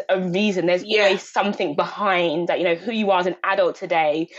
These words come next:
Speaker 1: whether you know it or not, you know, how you interact, whether that be in friendships or, you know, love relationship. There's all, there's something in your past,
Speaker 2: Mm-hmm.
Speaker 1: past that has made you who you are today. And I think that,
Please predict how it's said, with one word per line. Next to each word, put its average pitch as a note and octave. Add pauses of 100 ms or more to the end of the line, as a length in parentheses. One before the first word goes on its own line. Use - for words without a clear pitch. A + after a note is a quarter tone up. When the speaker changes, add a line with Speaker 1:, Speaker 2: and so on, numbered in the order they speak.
(140)
Speaker 1:
whether G3+
you F#3+
know G3
it G3
or F3
not, F#3
you F#3
know, F3+
how F#3+
you F#3+
interact, F#3
whether F#3
that F3
be F3+
in F3
friendships G#3
or, E3 (260)
you E3+
know, F3+
love F#3+
relationship. F#3
There's F3+ (180)
all, G#3
there's F#3+
something A3
in G3+
your F#3
past, F#3+ (240)
Speaker 2:
Mm-hmm. F3+
Speaker 1:
past F3
that F#3+
has F3
made F#3
you E3+
who F#3
you E3+
are D3+
today. E3+
And D#3+
I D#3+
think F3+
that, E3+